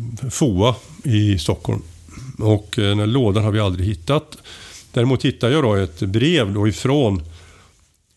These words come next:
eh, den, eh, den kapten då som packade den här lådan och skickade den innehållande metalldelar som det stod på följesedeln,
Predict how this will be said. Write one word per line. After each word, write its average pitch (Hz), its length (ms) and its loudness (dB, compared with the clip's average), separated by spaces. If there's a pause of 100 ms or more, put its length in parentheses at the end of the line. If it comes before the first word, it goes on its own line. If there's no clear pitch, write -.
eh, 110 220 0
den, 104 480 0
eh, 95 360 -2 (560)
den 98 260 -2
kapten 143 680 2
då 104 300 -4 (140)
som 101 500 -2
packade 139 460 -2
den 143 120 2
här 98 120 0
lådan 98 460 -4
och 104 120 -6
skickade 117 420 -2
den 92 220 0 (460)
innehållande 101 560 2
metalldelar 107 1000 0
som 110 160 0
det 107 80 4
stod 92 320 -2 (240)
på 98 300 -2 (240)
följesedeln, 95 600 0